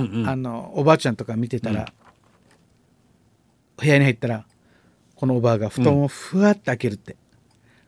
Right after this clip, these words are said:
Speaker 2: 「こっちおいで」って言って。<laughs> おばあがよ。いいさ、とっても。
Speaker 1: かわいいね。
Speaker 2: これは孫とかじゃなくて、もう男として見て、
Speaker 1: うん。
Speaker 2: 俺の友達を、
Speaker 1: うん。
Speaker 2: 「こっちおいで、なんとかさん」って言ったら、「え、これさ、断ったら、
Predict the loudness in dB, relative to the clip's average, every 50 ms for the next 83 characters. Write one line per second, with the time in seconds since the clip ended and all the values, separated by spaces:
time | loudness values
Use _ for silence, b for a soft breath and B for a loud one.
0 | _ -6 -6 -6 -4 0 2 4 4 4 4 2 0 0 -4 -12 -12 -14 -20 -20
1 | _ _ -6 0 4 4 4 6 4 4 4 6 4 4 6 4 2 2 2 2
2 | 0 0 0 -2 -4 -2 2 2 2 2 4 2 2 4 4 4 4 4 2 0
3 | -4 -14 B B B B B B B B B B -6 2 6 8 8 8 8 6
4 | 4 4 4 2 0 0 2 4 4 6 4 4 2 0 0 2 2 2 2 2
5 | 0 0 0 2 4 4 4 4 2 2 2 2 2 0 0 -2 -2 -2 0 2
6 | 2 2 2 2 2 2 2 2 2 4 4 4 6 4 4 4 4 4 4 4
7 | 4 2 4 4 6 6 6 6 6 4 4 2 4 2 0 0 -2 -6 -4 0
8 | 0 0 0 0 -2 -2 -2 0 -2 0 2 2 2 2 0 -2 -4 -4 -2 -2
9 | -2 0 -2 -4 -6 -12 -4 0 4 4 4 4 2 0 B B B B B B
10 | B B B B 0 0 0 0 0 0 0 0 0 2 2 0 0 -2 _ _
11 | _ _ _ _ _ _ _ _ _ -6 -4 2 6 6 6 6 4 2 4 6
12 | 6 6 4 4 0